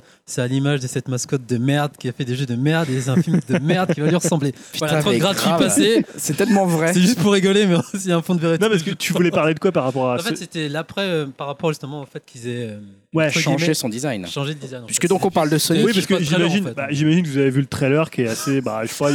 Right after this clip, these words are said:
Speaker 3: ouais, est-ce qu'il est consternant, est-ce qu'il est, euh,
Speaker 2: <laughs>
Speaker 3: je sais pas trop quoi dire.
Speaker 2: Je vais tirer une
Speaker 3: Euh,
Speaker 2: balle.
Speaker 1: Moi,
Speaker 3: on va
Speaker 1: j'ai
Speaker 3: dire
Speaker 1: noté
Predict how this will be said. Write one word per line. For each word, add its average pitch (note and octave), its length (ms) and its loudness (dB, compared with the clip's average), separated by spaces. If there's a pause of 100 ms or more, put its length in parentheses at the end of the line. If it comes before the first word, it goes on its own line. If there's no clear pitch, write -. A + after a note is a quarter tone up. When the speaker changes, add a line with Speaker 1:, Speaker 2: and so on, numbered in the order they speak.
(300)
Speaker 3:
ouais, B2+ 140 -8
est-ce C3 100 -12
qu'il D3 140 -4
est C#3 80 0
consternant, C3 600 -4
est-ce C3+ 160 -4
qu'il A#2 160 -12
est, A#2 160 -8
euh, G#2+ 520 -8
Speaker 2:
<laughs> - 100 -14
Speaker 3:
je C3 100 -8
sais A#2+ 140 -2
pas D3+ 140 2
trop - 160 -4 (240)
quoi C3 160 2
dire. F3 240 4
Speaker 2:
Je - 220 0
vais C#3 40 -2
tirer D3 220 -2
une D3 60 2
Speaker 3:
Euh, C#3+ 40 2
Speaker 2:
balle. A#2 120 0
Speaker 1:
Moi, - 60 2
Speaker 3:
on - 40 0
va E3 60 0
Speaker 1:
j'ai A3 60 -2
Speaker 3:
dire A3 100 -2
Speaker 1:
noté A3+ 360 -6